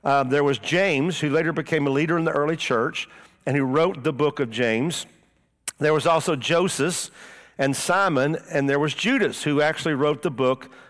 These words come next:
of Jude. This is not the same Judas, of course, that betrayed Jesus. You know what? You notice in the Bible that there are a lot of names that are similar, right? The name James,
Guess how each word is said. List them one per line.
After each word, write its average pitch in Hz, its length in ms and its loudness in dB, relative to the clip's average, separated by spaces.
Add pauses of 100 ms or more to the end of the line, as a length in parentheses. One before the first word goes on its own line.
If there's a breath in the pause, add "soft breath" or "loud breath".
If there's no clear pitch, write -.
of 143 140 0
Jude. 127 600 -2
This 120 260 -6
is 135 100 -2
not 131 360 -2
the 139 80 0
same 139 280 0
Judas, 135 340 0
of 127 120 -4
course, 139 240 -2
that 139 60 -4
betrayed 123 400 -2
Jesus. 127 520 -6 (540 loud breath)
You 196 80 2
know 247 80 4
what? 277 100 2
You 247 100 2
notice 240 300 2
in 220 60 0
the 180 100 2
Bible 196 340 2
that 147 120 -4
there 240 140 2
are 202 60 4
a 160 60 2
lot 190 240 2
of 156 80 2
names 175 340 2
that 127 100 -2
are 131 100 0
similar, 147 420 0
right? 143 320 2 (420 loud breath)
The 143 120 0
name 151 360 2
James, 185 680 0